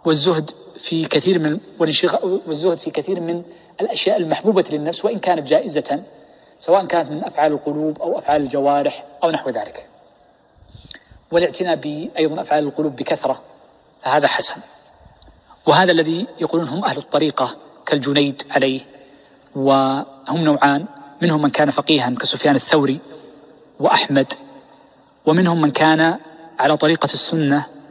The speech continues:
وإن لم يكن معلوما بالفقه، آه، مثل إبراهيم بن أدهم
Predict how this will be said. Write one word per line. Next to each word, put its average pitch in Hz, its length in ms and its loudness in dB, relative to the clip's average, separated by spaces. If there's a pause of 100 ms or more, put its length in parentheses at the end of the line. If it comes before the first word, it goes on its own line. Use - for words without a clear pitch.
(160)
وإن 202 180 2
لم 190 140 2
يكن 165 180 0
معلوما 160 320 2
بالفقه، 143 500 -2 (680)
آه، 127 100 0
مثل 139 200 0
إبراهيم 147 340 2
بن 143 140 2
أدهم 135 400 0